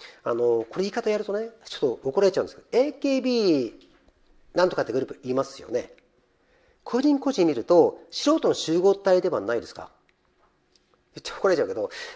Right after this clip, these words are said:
僕ね、前田敦子って見たことがあるんですね。うんと、そこにあった渋谷のコクーンですか？あそこで見たことがあるんですよ。普通だったです。でもあれ、全体が合わさっちゃうとすごく可愛く見えるんでしょ？じゃないですか。よくわかんないけど。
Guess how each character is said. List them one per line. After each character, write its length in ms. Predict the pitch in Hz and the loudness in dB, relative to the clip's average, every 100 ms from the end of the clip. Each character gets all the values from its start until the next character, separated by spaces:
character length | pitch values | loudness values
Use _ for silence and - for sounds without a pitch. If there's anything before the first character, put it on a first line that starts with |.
| - | -2
僕 100 | 143 | -2
ね、 80 | |
前 220 | 113 185 254 | 0 0 0
田 60 | |
敦 100 | 262 | 0
子 80 | 214 | -2
っ 60 | - | -2
て 80 | |
見 60 | 143 | 0
た 60 | 151 | 0
こ 80 | |
と 80 | 131 | 0
が 120 | 101 - | -4 -2
あ 120 | 131 | -2
る 80 | 123 | -2
ん 60 | |
で 60 | 85 | -6
す 80 | 110 | -8
ね。 140 | 202 - _ _ | -8 -10 _ _
う 140 | 123 131 | -10 -10
ん 20 | |
と、 80 | - | -8
そ 140 | 170 | -10
こ 280 | - - 190 | -6 -2 -2
に 100 | 180 | 0
あ 60 | |
っ 100 | 180 | -2
た 100 | - | -4
渋 260 | 107 - 151 | -8 -6 -4
谷 100 | 156 | -2
の 80 | 143 | -4
コ 160 | - | -8
ク 140 | 131 156 | -6 -4
ー 40 | |
ン 40 | 139 | -4
で 60 | |
す 60 | - | -6
か？ 180 | 135 - | -10 -8
あ 60 | - | -10
そ 80 | - | -2
こ 80 | |
で 200 | 165 165 - | 2 2 2
見 80 | 196 | 2
た 60 | 202 | 2
こ 60 | |
と 60 | 113 | 2
が 60 | 101 | -4
あ 20 | |
る 60 | |
ん 20 | 82 | -10
で 60 | |
す 60 | - | -18
よ。 80 | - _ - _ _ - - - | -20 _ -20 _ _ -18 -18 -16
普 140 | - - | -16 -2
通 200 | 277 254 | 0 2
だ 80 | |
っ 60 | 240 | 0
た 80 | 135 | -2
で 60 | |
す。 160 | 104 - - _ _ _ _ - | -4 -12 -20 _ _ _ _ 4
で 80 | |
も 60 | 202 | 6
あ 20 | |
れ、 160 | 196 180 - - _ | 6 4 -4 -20 _
全 240 | - 202 247 | -2 0 2
体 180 | 247 240 | 4 4
が 60 | |
合 20 | 214 | 4
わ 40 | |
さ 120 | 214 | 0
っ 80 | 214 | 0
ち 80 | 165 | 2
ゃ 40 | |
う 40 | 185 | 2
と 120 | 185 | -2
す 200 | - 147 | -2 0
ご 200 | 160 226 | 6 6
く 120 | 233 | 4
可 180 | - 156 | -4 0
愛 120 | 175 | 0
く 100 | 170 | 0
見 100 | 127 | 0
え 60 | 123 | -2
る 60 | |
ん 20 | 95 | -2
で 60 | |
し 80 | - | -12
ょ？ 80 | - _ _ _ _ _ _ _ _ _ | -18 _ _ _ _ _ _ _ _ _
じ 100 | 165 | 2
ゃ 40 | |
な 80 | 170 | 4
い 60 | 180 | 2
で 60 | - | 0
す 40 | |
か。 60 | 117 | -4
よ 100 | 139 | -2
く 60 | |
わ 80 | 113 | -2
か 100 | 110 | -4
ん 40 | |
な 60 | 90 | -6
い 20 | |
け 80 | |
ど。 80 | - | -12